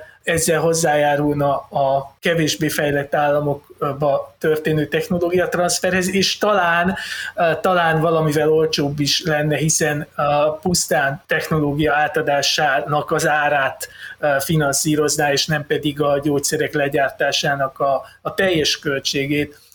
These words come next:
ahogy most a covax teszi. A másik fölvetésed a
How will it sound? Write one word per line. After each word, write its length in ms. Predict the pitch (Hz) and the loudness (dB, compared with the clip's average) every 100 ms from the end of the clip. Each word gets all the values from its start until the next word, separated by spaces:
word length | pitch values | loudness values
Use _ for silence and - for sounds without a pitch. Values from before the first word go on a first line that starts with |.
| - | -8
ahogy 260 | 151 143 143 | -2 -2 -2
most 300 | 147 139 - | -2 -2 0
a 320 | 151 143 139 - _ _ | 0 2 0 -6 _ _
covax 480 | 165 156 143 - - | 0 2 0 -2 -2
teszi. 480 | 151 - 190 196 - - - - - - | -2 0 2 0 -2 -10 -8 -6 -8 -2
A 300 | 185 185 185 185 185 - _ _ _ _ - 196 | 2 4 2 0 -6 -14 _ _ _ _ -2 0
másik 380 | 214 208 208 | 2 0 -2
fölvetésed 1000 | - 208 202 196 190 202 185 - 180 175 170 | 0 2 2 2 0 0 2 2 2 0 0
a 400 | - 175 170 | 0 2 4